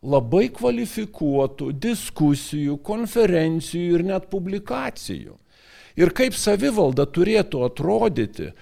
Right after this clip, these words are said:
nuo europietiškų dokumentų, nuo konvencijų iki kaimynų pavyzdžių, per trisdešimt metų buvo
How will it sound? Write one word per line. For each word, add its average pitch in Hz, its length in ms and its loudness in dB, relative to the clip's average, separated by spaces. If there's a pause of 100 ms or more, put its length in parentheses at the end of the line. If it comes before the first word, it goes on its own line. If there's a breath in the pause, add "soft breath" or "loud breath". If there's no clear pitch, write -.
(160 soft breath)
nuo 214 180 4
europietiškų 170 840 2
dokumentų, 135 720 0
nuo 151 260 2
konvencijų 151 960 -2
iki 190 380 -4 (260)
kaimynų 190 500 0
pavyzdžių, 165 720 -4 (600 soft breath)
per 190 200 4
trisdešimt 220 560 -2
metų 226 320 -4
buvo 202 360 -2